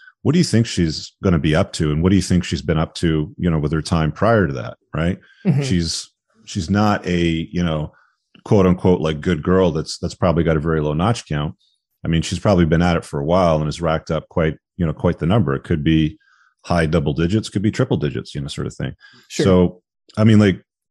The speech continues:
Speaker 1: there's a number of leading indicators. I mean, like, a lot of guys will be like, "Well, why don't you just ask her?" Okay, sh-, well, sure, ask her, right? Um, she'll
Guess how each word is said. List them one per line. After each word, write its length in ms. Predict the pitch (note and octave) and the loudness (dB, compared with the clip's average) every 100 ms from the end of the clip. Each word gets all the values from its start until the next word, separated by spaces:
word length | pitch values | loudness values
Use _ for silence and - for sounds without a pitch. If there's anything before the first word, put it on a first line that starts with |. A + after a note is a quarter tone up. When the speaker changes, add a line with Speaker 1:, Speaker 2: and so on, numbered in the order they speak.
| _ _ - | _ _ -12
Speaker 1:
there's 320 | B2 C#3 B2 | 0 4 6
a 40 | |
number 300 | C3 C#3+ B2+ | 6 6 6
of 80 | A2+ | 4
leading 320 | F#2+ G#2 G2+ E2 | 4 4 2 0
indicators. 640 | E2+ G2 - A2 G#2+ F#2 | -2 -2 2 2 2 2
I 40 | G2+ | 0
mean, 140 | G2 | 2
like, 120 | F#2 | 2
a 60 | G#2+ | 2
lot 180 | A2 G#2+ | 2 2
of 80 | |
guys 200 | F#2 F#2+ | 2 0
will 60 | F2 | -2
be 40 | |
like, 160 | F2 D#2 | -6 -6
"Well, 100 | D2 | -6
why 80 | F2 | -4
don't 80 | G#2+ | -4
you 60 | |
just 160 | F#2+ F2+ | -6 -4
ask 240 | G2 G#2+ | -4 -4
her?" 80 | D#2 | -6
Okay, 200 | G2+ E2+ | -6 -6
sh-, 80 | - | -8
well, 140 | - F#2+ | -2 -2
sure, 220 | - C3+ | -2 -2
ask 260 | A#2 B2 - | 0 -2 -6
her, 160 | - _ | -16 _
right? 220 | D#2+ F#2+ - - - _ _ | -4 -4 -6 -20 -20 _ _
Um, 560 | E2+ F2 F2 E2+ E2+ A#2+ - - | -2 2 2 2 -2 -6 -16 -12
she'll 300 | - G2 | -4 -4